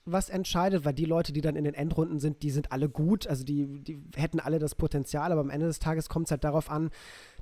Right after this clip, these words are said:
dass du zur Schule passt, dass die Schule zu dir passt und dass du halt irgendwie auch in, in, in die Klasse passt, die da zusammengesetzt wird, weil nun mal eben, und das könnt ihr beiden ja nochmal deutlich besser erzählen als ich,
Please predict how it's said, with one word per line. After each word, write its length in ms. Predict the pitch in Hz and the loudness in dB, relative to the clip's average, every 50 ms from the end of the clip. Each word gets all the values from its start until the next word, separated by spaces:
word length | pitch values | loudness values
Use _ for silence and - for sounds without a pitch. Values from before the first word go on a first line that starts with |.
| - | -4
dass 200 | - 147 - - | -4 -4 -2 -2
du 160 | - 180 185 196 | 0 2 2 2
zur 180 | - - 151 | 0 -2 -4
Schule 360 | 131 - - 196 220 208 202 | -4 -2 -2 2 4 4 4
passt, 300 | - - 185 185 - - | 4 4 2 2 2 0
dass 100 | 170 - | -4 -4
die 100 | - 156 | -2 -4
Schule 260 | - - - 165 160 147 | -4 -2 -2 -2 -2 -2
zu 140 | - 135 | -2 -4
dir 220 | 117 151 196 214 208 | 2 4 4 6 6
passt 280 | - 190 196 - - | 4 2 2 0 -2
und 120 | - 156 151 | -4 -4 -4
dass 120 | 156 - | -4 -2
du 140 | - 180 160 | -2 0 0
halt 160 | 170 170 - | 0 0 0
irgendwie 300 | 156 170 175 170 175 - | 0 0 0 0 -2 0
auch 260 | - 139 160 170 - - - - - - 135 - - | 0 2 0 0 0 -4 -10 -14 -16 -16 -16 -6 -2
in, 240 | 165 160 160 160 160 | 0 2 2 0 0
in, 180 | - 165 156 156 | 0 -2 -2 0
in 140 | - 160 156 | 0 0 0
die 120 | 151 156 | 0 -2
Klasse 420 | - - - 180 214 - - 180 - | -2 -2 0 0 0 2 0 0 4
passt, 320 | - - - 139 - - | 4 4 4 4 0 -4
die 60 | 151 | -4
da 120 | 135 147 - | -4 -4 -4
zusammengesetzt 760 | - 147 135 147 143 165 180 170 151 131 147 139 - - 139 | -4 -2 0 2 2 2 2 2 2 2 0 0 -2 -2 -4
wird, 160 | 143 127 123 | -4 -2 -2
weil 140 | 147 147 151 | -2 0 0
nun 100 | 160 156 | 0 0
mal 120 | 147 143 | -2 -2
eben, 280 | 143 143 151 151 151 143 | -2 -2 -2 -2 -2 -4
und 100 | 135 - | -4 -4
das 220 | 135 - - - | -6 -6 -8 -8
könnt 200 | - - 139 - | -6 -6 -4 -2
ihr 120 | 151 143 131 | -2 -2 0
beiden 280 | 143 139 143 139 - | -2 -2 -2 -2 -2
ja 80 | 135 127 | -4 -2
nochmal 240 | 127 131 - 147 135 | -2 -2 -2 -2 0
deutlich 320 | 123 139 139 - 139 - - | 0 0 -2 -2 -2 -2 -2
besser 200 | 147 139 - 151 | -2 0 0 -2
erzählen 340 | 127 - - 139 135 131 | -4 -4 -4 -4 -4 -4
als 140 | 127 120 - | -4 -6 -4
ich, 260 | - 165 170 - - | -2 -2 -2 -2 -6